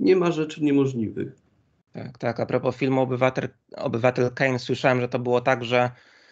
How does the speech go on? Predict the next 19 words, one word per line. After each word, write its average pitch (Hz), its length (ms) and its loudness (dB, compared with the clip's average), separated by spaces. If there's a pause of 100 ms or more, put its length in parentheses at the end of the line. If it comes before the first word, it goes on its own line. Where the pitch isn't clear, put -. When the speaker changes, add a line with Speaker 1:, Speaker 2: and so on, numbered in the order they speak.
(420)
Speaker 2:
że 123 120 -2
Orson 127 420 0
Welles 139 280 2
oglądał 123 500 0
też, - 320 -2
e, 120 240 -2
Diligence 127 880 2
Johna 117 260 2
Forda, 113 460 0
tam 104 180 -4
chyba 113 180 -10
czterdzieści 123 720 -2
razy 117 340 2
z 104 40 -8
jakimiś 107 340 -8
różnymi 117 440 -2
asystentami, 120 840 -2
technikami 120 880 -2
i, 113 80 -10